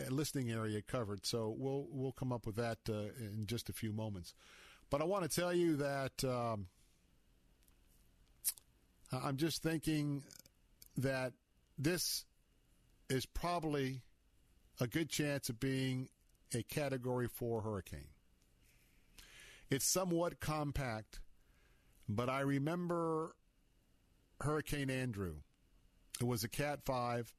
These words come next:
about a hundred fifty miles an hour. Now, there are differences with the wind speeds and the damage, collateral damage between the, the, the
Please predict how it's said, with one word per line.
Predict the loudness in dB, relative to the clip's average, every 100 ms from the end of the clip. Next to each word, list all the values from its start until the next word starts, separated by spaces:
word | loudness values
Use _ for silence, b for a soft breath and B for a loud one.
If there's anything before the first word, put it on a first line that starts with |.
| _ -2
about | 0 0
a |
hundred | 0 0 0
fifty | -2 -2 0
miles | 0 0 0
an | 0
hour. | 0 -2 -4 -6 B B B B B B B B 0
Now, | 2
there | 2 2
are | 2
differences | 2 2 0 2 2 2 0 -4 -2
with | 0 0 0 0
the |
wind | 0 0 0
speeds | -2 0 2 2 0
and | 0 0
the | 0
damage, | 0 0 0 0 -2 -4
collateral | -2 0 2 2 2
damage | 0 0 0 -2 -4
between | -6 -4 0 0 0 0
the, | 0 -2 B B B B B -8
the, | -2 0 2 2 2 0 -4 -2
the | -2